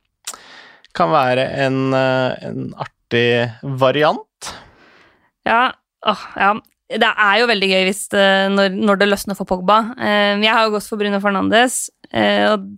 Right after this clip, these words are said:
Speaker 2: han er nok øverst på min ønskeliste, men jeg synes Pogba er veldig, veldig spennende og gøy, og kan bli veldig bra, og så synes jeg jo Rashford, eh, også er, eh, det er for så vidt ikke på midtbanen, hvis man skal tenke United, så er nok Rashford min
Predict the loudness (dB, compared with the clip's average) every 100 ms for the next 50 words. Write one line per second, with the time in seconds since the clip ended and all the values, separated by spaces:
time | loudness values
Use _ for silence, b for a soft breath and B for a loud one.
0 | 0 2 2 0 0 0 0 -2 0 -2
1 | -4 -4 2 2 4 2 0 0 -6 b
2 | b b b -2 0 0 0 -2 2 4
3 | 4 2 0 0 -2 0 0 0 2 2
4 | 2 0 -10 _ _ _ _ _ _ -6
5 | 0 2 2 2 2 2 2 0 -4 -2
6 | 0 2 2 2 0 -4 -6 0 0 0
7 | -8 _ b b b b b b b b
8 | 0 2 2 0 -2 0 2 4 4 4
9 | 4 2 2 0 -2 -2 0 0 0 -2
10 | -8 -2 -2 0 0 0 -2 0 -2 0
11 | 0 0 -2 0 0 0 -2 -4 -4 -2
12 | 0 0 0 0